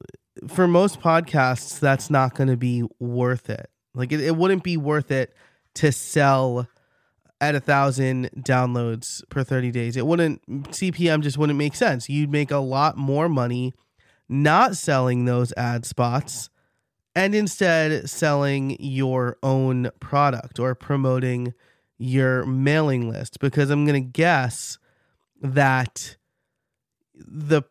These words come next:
the email addresses on your mailing list are worth a lot more than twenty bucks.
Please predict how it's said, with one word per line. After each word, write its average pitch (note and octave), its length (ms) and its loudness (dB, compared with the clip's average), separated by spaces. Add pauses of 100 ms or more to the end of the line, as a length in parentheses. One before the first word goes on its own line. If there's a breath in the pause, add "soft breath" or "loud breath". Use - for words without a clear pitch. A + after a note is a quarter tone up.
(140)
the D3 800 -2 (600)
email E3+ 420 4
addresses C#3 500 0
on C3+ 160 2
your C3 160 0
mailing C#3 360 2
list C3 220 -2
are C#3 100 2
worth C#3 280 0
a C#3+ 40 2
lot C#3+ 380 2
more C3+ 340 0
than B2 220 -2
twenty A#2+ 340 -4
bucks. - 520 -12